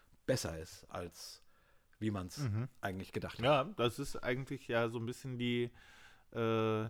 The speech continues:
Speaker 2: das Takeaway aus der Emmaus-Geschichte, ne? Also
Speaker 1: Ja.
Speaker 2: selbst enttäuschte Hoffnung geht dann in einer eigentlich besseren Hoffnung
Speaker 1: Ja,
Speaker 2: auf.
Speaker 1: genau.
Speaker 2: So. Und selbst das finde ich irgendwie grad komisch zu sagen, <laughs> weil es sich wieder so happy-endig anhört.
Speaker 1: Ja, ja, genau.
Speaker 2: Aber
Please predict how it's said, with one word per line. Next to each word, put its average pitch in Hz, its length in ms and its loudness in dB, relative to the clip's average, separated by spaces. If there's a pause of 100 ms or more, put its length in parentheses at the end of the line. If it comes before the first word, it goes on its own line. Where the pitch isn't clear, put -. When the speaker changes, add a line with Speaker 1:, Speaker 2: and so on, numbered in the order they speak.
Speaker 2:
das - 180 -6
Takeaway 113 500 4
aus 107 160 -2
der 92 140 -2
Emmaus-Geschichte, 90 840 -4
ne? 110 280 -4
Also 107 200 -2
Speaker 1:
Ja. 101 60 -2
Speaker 2:
selbst 120 260 0
enttäuschte 123 560 0
Hoffnung 120 600 -4 (500)
geht 113 220 0
dann 110 180 0
in 107 200 -6
einer 107 240 0
eigentlich 104 320 -4
besseren 90 460 -6
Hoffnung 87 480 -8 (200)
Speaker 1:
Ja, 110 120 -4
Speaker 2:
auf. - 340 -8 (160)
Speaker 1:
genau. 98 160 -4 (380)
Speaker 2:
So. 87 260 -4 (500)
Und 101 100 -6
selbst 104 320 -2
das - 380 -4
finde 131 220 -8
ich - 60 -12
irgendwie 127 260 -2
grad - 240 -6
komisch 110 340 -2
zu 120 140 -6
sagen, 120 360 2
<laughs> - 40 4
weil 240 80 12
es - 100 0
sich - 240 6
wieder 180 220 12
so 147 140 2
happy-endig 143 680 2
anhört. 120 120 6
Speaker 1:
Ja, 147 240 12
ja, 143 80 12
genau. 131 140 12
Speaker 2:
Aber 123 200 10